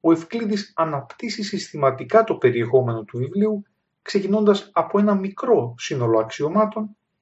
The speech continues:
και εμβαθύνοντας σταδιακά σε όλο και σημαντικότερα αποτελέσματα.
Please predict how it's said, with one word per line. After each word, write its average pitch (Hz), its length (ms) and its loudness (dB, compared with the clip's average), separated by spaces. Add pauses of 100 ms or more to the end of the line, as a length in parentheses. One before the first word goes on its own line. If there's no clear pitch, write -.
(100)
και - 140 2
εμβαθύνοντας 180 800 0
σταδιακά 127 880 0 (300)
σε - 280 2
όλο 131 260 8
και 156 140 -6
σημαντικότερα 117 680 -2
αποτελέσματα. 120 720 -2